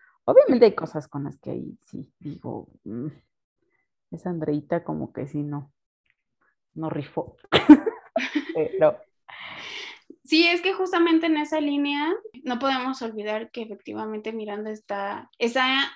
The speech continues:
Speaker 2: en el liderazgo de un, de un negocio muy importante. Entonces, como la líder de un negocio muy importante, pues obviamente es, es fácil reconocer que su búsqueda en, de la excelencia y su perfeccionismo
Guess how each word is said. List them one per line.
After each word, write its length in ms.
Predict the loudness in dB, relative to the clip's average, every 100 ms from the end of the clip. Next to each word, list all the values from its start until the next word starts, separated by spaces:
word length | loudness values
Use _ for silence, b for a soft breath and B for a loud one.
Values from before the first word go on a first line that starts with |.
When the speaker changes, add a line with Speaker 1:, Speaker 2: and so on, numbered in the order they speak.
| -4
Speaker 2:
en 200 | -2 0
el 120 | -2
liderazgo 600 | -2 -2 -2 -4 -4 -6
de 220 | -4 -6
un, 500 | -4 -6 -6 -10 -14 _
de 160 | -2 0
un 220 | 0 -2
negocio 400 | -2 -4 -6 -8
muy 220 | -8 -10
importante. 500 | -10 -12 -12 -12 -14 -20 _ _ _
Entonces, 560 | -8 -8 -6 -8 -8 -10
como 520 | -10 -8 -6 -4 -6
la 180 | -4 -6
líder 320 | -6 -6 -8
de 80 | -8
un 120 | -6
negocio 400 | -6 -8 -10 -10
muy 140 | -10 -10
importante, 540 | -10 -12 -14 -12 -12 b b b b
pues 140 | -8 -4
obviamente 440 | -4 -4 -6 -8
es, 200 | -10 -12 b _ _
es 180 | -6 -4
fácil 320 | -4 -4 -4
reconocer 760 | -6 -10 -8 -8 -8 -10 -10 -18 _ _ _ _ -6
que 80 | -6
su 160 | -6
búsqueda 460 | -8 -10 -4 -2 -2
en, 260 | -2 -6 -6
de 100 | -6
la 80 | -6
excelencia 560 | -8 -8 -8 -8 -6 -8
y 80 | -6
su 140 | -8
perfeccionismo 960 | -12 -12 -16 -12 -10 -8 -6 -2 -4